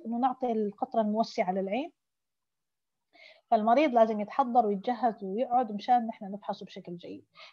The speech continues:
إذا كنا نحن حاسين حالنا ما لنا قدرانين، لا بأس، غالبا ال-، العيادات المزمنة في بعض الدول، آه، طبعا مهتمة في الرعاية الأولية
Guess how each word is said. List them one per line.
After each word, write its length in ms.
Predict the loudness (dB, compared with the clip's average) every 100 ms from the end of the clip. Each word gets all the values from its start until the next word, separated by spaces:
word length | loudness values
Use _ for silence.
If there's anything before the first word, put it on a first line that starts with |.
| 2
إذا 140 | 4
كنا 300 | 4 2 4
نحن 220 | 2 0
حاسين 500 | 0 2 2 -2 -8
حالنا 340 | -2 0 0 0
ما 200 | 2 2
لنا 180 | 4 2
قدرانين، 680 | 2 0 0 -2 -2 -4 -10 -20 2
لا 160 | 8 8
بأس، 340 | 8 0 -2
غالبا 600 | 6 6 6 2 0 -2 -12 _ _ _ -10
ال-، 220 | -10 -10
العيادات 720 | -8 -4 2 6 10 8 8
المزمنة 600 | 4 6 6 4 6 6
في 100 | 8
بعض 260 | 8 8 6
الدول، 440 | 4 6 8 10 8 6 -4 _ -2
آه، 260 | 2 2 0
طبعا 300 | -2 0 0
مهتمة 640 | -2 -4 0 2 4 2
في 160 | -2 -2
الرعاية 260 | 2 4
الأولية 600 | 4 2 0 -2 0 -2